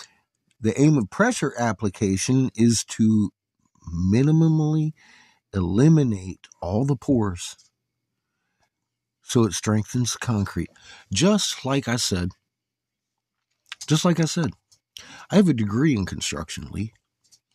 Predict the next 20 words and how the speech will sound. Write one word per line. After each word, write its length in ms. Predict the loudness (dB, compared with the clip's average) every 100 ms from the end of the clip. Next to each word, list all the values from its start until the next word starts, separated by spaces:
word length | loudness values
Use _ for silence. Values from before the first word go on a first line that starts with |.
| _ _ _ _ _ 0
You 140 | 2
only 180 | 2 2
have 680 | 0 0 0 -4 -8 -12 -18 _ _ -4
been 240 | 0 0
fired 520 | 0 0 0 0 -4 -6
from 280 | -4 -2
being 300 | 0 0 0
a, 380 | -4 -8 -12 -14 -16 -14
a 80 | -10
fucking 680 | -8 -6 -6 -8 -8 -10 -12 -8
tile 340 | -6 -6 -8
laborer. 600 | -14 -16 -16 -16 -16 -20 _ _
We 140 | -6 -4
all 160 | -4
watched 420 | -6 -8 -10 -12 -10
that 240 | -12 -10
happen. 360 | -14 -14 -18 -20 _ _ _ _ _ _ -20 -20 _ _ _ _ _ _ _ _ _ _ _ -4
My 220 | 0 0
construction 720 | -2 -6 -2 -2 -2 -2 -2
degree 580 | -2 -4 -6 -6 -6